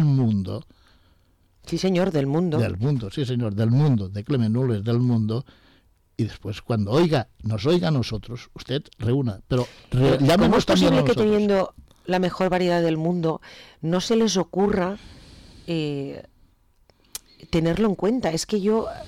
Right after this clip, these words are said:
Speaker 2: a veces no entiendo la postura de los políticos, de verdad, no la entiendo. Y si antes, eh, a ustedes lo recibía, hablaba con ustedes, incluso les invitaba a participar, eh, en caso de que él fuera conseller.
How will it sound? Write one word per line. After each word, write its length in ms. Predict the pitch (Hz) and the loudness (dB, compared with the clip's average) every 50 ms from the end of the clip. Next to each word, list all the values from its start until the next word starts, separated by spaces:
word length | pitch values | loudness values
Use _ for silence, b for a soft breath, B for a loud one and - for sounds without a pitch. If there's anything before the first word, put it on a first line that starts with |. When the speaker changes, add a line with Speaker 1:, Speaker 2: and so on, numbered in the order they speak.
| - - | -14 -8
Speaker 2:
a 80 | - 180 | -4 -2
veces 220 | 175 170 214 214 226 | -2 -2 0 0 0
no 80 | 233 | 0
entiendo 360 | 214 180 - 190 214 240 226 - | 0 0 0 0 0 0 0 0
la 100 | 151 135 | -2 -2
postura 380 | 160 160 - - 170 160 151 | -6 -6 -6 -4 -4 -2 -2
de 100 | 143 151 | -2 -2
los 160 | 143 139 - | -4 -4 -6
políticos, 440 | - 160 147 139 131 135 - 135 131 | -6 -8 -6 -6 -6 -8 -6 -6 -4
de 60 | 139 | -4
verdad, 260 | 135 139 147 151 139 - - | -4 -2 -2 -4 -4 -6 -6
no 120 | 147 170 165 | -4 -2 -2
la 60 | 165 | -2
entiendo. 360 | 160 156 151 135 135 139 135 B B B B B B B B B B | -2 -2 -4 -4 -4 -6 -6 B B B B B B B B B B
Y 100 | - 196 | -4 -4
si 220 | - - 202 190 | -2 0 2 2
antes, 540 | 190 208 247 254 - 285 277 269 262 - - - | 2 2 2 2 2 2 2 2 2 -2 -4 -8
eh, 280 | 196 202 185 - - - | -10 -10 -10 -10 -8 -4
a 80 | - | -4
ustedes 320 | 214 180 - 226 233 208 208 | -4 -2 0 2 2 4 4
lo 120 | 208 202 | 2 2
recibía, 600 | 190 190 - - 202 196 214 220 220 214 196 190 | 0 -2 -2 -2 -2 -2 0 0 2 2 2 0
hablaba 320 | - - 151 180 196 202 | -2 -2 0 0 0 2
con 100 | - 208 | 2 0
ustedes, 400 | 202 180 - - 202 185 196 165 | 0 0 -2 -2 -2 -2 -2 -2
incluso 380 | 185 175 - 185 180 - 175 - B B B B B B B B B - | -2 -2 -2 -2 -2 -2 -2 -4 B B B B B B B B B -8
les 340 | 175 165 156 - - - - - - | -6 -4 -4 -4 -4 -6 -10 -12 -6
invitaba 480 | 196 202 196 170 170 - - 214 226 240 | -4 -4 -2 -2 -4 -2 0 2 2 2
a 40 | 240 | 2
participar, 720 | - 202 - - 185 156 202 - - 196 196 202 294 269 - | 0 -2 -2 -4 -6 -6 -6 -2 0 0 0 0 0 -4 -8
eh, 340 | - - - - - - - - - - | -12 -16 -16 -16 -18 -18 -20 -20 -18 -14
en 140 | - - 180 | -12 -10 -6
caso 200 | - 185 175 196 | -4 -2 -2 -2
de 80 | 202 - | -2 0
que 80 | 196 | -2
él 60 | 190 | -2
fuera 220 | - - 190 180 175 | -2 -2 -2 -2 -2
conseller. 560 | - 180 185 - - 175 165 180 220 240 | -2 -2 -2 -2 -2 -2 0 0 0 0